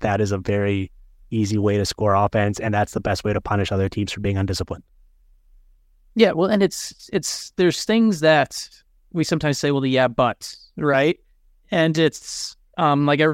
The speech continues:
Speaker 2: wrote about this in Da-, for a piece for down in Dallas today about just kind of their team where the Stars are just a, they just get outscored in the first period every single year, it seems like. This year, it's happening again this year.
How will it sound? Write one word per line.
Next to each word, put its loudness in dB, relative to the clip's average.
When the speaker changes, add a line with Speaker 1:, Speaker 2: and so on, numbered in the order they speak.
Speaker 2:
wrote 6
about 2
this -8
in -4
Da-, 0
for -2
a -20
piece -2
for 0
down 4
in -2
Dallas 6
today -2
about -2
just -6
kind 0
of 0
their 2
team -2
where -2
the -8
Stars 4
are -2
just -10
a, -10
they -4
just -4
get -2
outscored -2
in 0
the 0
first 2
period 2
every 2
single 2
year, 4
it -4
seems -4
like. -10
This -4
year, 0
it's -12
happening 0
again 0
this -2
year. -6